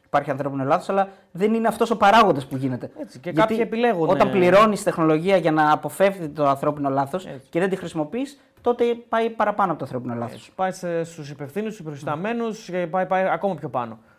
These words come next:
Speaker 2: Και σε πολιτικά πρόσωπα τα οποία κάνουν συγκεκριμένες, ε, προσλήψεις,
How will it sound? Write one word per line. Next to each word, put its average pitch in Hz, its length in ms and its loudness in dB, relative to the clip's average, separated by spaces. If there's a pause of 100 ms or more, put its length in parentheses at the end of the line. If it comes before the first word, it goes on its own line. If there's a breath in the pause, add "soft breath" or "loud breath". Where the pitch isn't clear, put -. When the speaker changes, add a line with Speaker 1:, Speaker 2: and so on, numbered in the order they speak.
(140 soft breath)
Speaker 2:
Και 175 100 -10
σε 156 100 -10
πολιτικά 160 340 -2
πρόσωπα 196 280 -2
τα 180 80 0
οποία 185 200 -4
κάνουν 180 380 -2
συγκεκριμένες, 165 680 -8
ε, 131 500 -4 (380 soft breath)
προσλήψεις, 160 840 -6